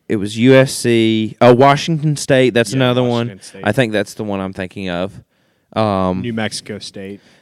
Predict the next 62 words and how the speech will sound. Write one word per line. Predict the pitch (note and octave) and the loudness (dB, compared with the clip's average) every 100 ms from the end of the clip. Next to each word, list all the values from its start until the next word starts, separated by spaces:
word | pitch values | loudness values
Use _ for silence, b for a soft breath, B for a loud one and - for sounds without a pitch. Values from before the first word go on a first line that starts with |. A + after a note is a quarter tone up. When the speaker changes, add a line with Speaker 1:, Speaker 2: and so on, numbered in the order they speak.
| b | b
Speaker 1:
New | G#2+ | -4
Mexico. | G#2 A2+ - A#2 | -2 -2 -2 0
Yeah, | F2+ A#2 G#2+ | 4 4 2
but | G2 | 0
nobody | G#2 G2 | -4 -4
pays | - F2+ - | -6 -12 -10
attention | F2 - - | -14 -12 -10
to | |
Mex-, | F#2 - - | -10 -12 -14
New | F2 | -12
Mexico | F2+ - - | -12 -14 -20
State | - - | -14 -12
unless | E2+ F#2+ | -10 -12
you, | - - _ _ - | -14 -18 _ _ -10
<laughs> | - - | -10 -10
unless | - F3 G#3 | -4 -2 0
you | C#3+ | 2
live | E3 F3+ | 4 4
out | C#3 - | 0 0
there, | G#2+ A#2+ C#3+ | -2 0 0
you | C3+ | -2
know. | B2+ C#3 D3+ - b b b - | -2 -4 -6 -12 b b b -2
And | A#2+ | 0
possibly | - B2 F3 D#3 B2+ B2 G2+ | 2 2 2 0 2 2 2
it | B2+ | 0
could | F#3+ F#3+ | -2 -2
be | |
Virginia | D3+ - A#2+ C3 | -4 -6 -6 -6
Tech | A#2+ B2+ B2 G#2+ | -4 -2 -2 -4
after | G#2 G2+ | -4 -4
the | |
end | G2 G2+ | -4 -4
of | |
this | G2 - | -6 -4
year. | G#2 D#2+ | -2 2
I | A#2 | 0
think | D3 C3 A2+ - | 2 -2 -2 -6
if | G#2+ | 0
they | A2 | 2
lose | A#2 B2 | 4 0
Speaker 2:
Yeah, | G2+ | 0
Speaker 1:
to | |
Speaker 2:
and | F#2+ | -2
Speaker 1:
Virginia, | A2 G#2+ G#2 | 2 2 2
if | A2 | 0
Speaker 2:
Florida. | A#2+ F#2 | -2 -4
Speaker 1:
they, | A2+ | -4
if | G#2+ | 0
they, | C3 | 0
if | E3 A2 G2+ | 2 0 2
Justin | B2 D#3 D3 | 2 2 -4
Fuente | - C3 A#2 | -6 -4 -4
loses | G2 G#2 A2+ | -2 -4 -6
to | - | -12
Virginia | - G2+ G#2 G#2+ A2+ | -10 -6 -4 -2 -2
again, | A2 G#2+ A2+ A#2+ A#2 _ - | -4 -6 -8 -10 -12 _ -16
Speaker 2:
There's | F#2+ F#2 | -16 -14
no | F2 | -16
way. | E2+ F2 _ | -16 -18 _
Speaker 1:
there's | G#2+ G#2+ | -2 0
no | G2+ | 0
way. | G2 F#2 | 2 0